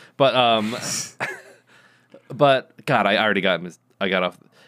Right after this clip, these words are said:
It, it, it's, it, it is weird how absurd the movie is for how straight-laced and conventional their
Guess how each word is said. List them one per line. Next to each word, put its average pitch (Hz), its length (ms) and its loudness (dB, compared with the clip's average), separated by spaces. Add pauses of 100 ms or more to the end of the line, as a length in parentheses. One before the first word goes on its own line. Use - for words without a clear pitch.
(180)
It, 185 200 2
it, 185 180 4
it's, 156 360 0
it, 147 120 4
it 147 240 4
is 135 260 4
weird 117 300 4
how 110 180 4
absurd 104 380 0
the 101 60 0
movie 98 320 2
is 87 280 -6
for 107 340 0
how 98 200 0
straight-laced 87 840 -6
and 90 160 -14
conventional 90 580 -8
their 82 200 -12